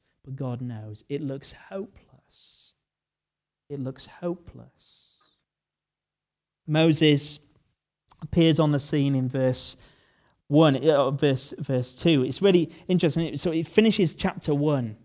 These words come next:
"Every Hebrew boy that is born must be thrown into the Nile." Chapter two, she became pregnant and gave birth to a son. What's gonna happen to this baby? What's gonna happen to this Hebrew boy?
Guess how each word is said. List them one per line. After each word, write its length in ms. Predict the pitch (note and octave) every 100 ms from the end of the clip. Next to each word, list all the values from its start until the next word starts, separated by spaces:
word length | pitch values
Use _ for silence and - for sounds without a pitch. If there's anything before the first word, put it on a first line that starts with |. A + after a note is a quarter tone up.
| _ _ _ -
"Every 500 | D#3+ F#3+ E3 F3+ E3+
Hebrew 500 | D#3+ F#3+ F#3 D3+ E3
boy 360 | D#3+ F3+ F3+ E3+
that 160 | D#3+
is 120 | C#3+
born 380 | C3 F3+ F3+ F3
must 180 | D#3+ -
be 80 | D3
thrown 600 | - - F#3 F#3 F3 F3 -
into 340 | F#3+ F#3 -
the 160 | E3 D#3
Nile." 680 | D3 F3 F3+ F3+ D3 A2+ A2 - _ _ _ _ _ _ _ -
Chapter 260 | - - B2+
two, 460 | - C3 A#2+ A2+ A#2 _ _ _ _ _ _ _ _ _ _
she 140 | - C3
became 400 | B2 C3+ B2 A2+
pregnant 540 | C3 B2 B2 G2+ G2+ _ _ _ _ _ _ _ _
and 80 | A2+
gave 220 | A2 G#2
birth 300 | B2 A#2 A2+
to 140 | - G#2
a 60 |
son. 360 | - - C#3 C#3+ _ _ _ _ _ _ _ _ _ _ _ _ _ _ _ _ _ _ _
What's 120 | -
gonna 220 | D#3 C3
happen 420 | A#2 D#3+ G#3 A#2 G#2
to 120 | A#2+
this 180 | A#2+ -
baby? 460 | C3 D#3 G3 G#2+
What's 200 | G#2+ E3+
gonna 180 | - D#3+
happen 380 | C#3 G3 G#3+ E3
to 100 | -
this 200 | C#3+ B2+
Hebrew 420 | - G3 F3+ F3
boy? 580 | C#3+ D3+ G#3+ A3 B2 G#2+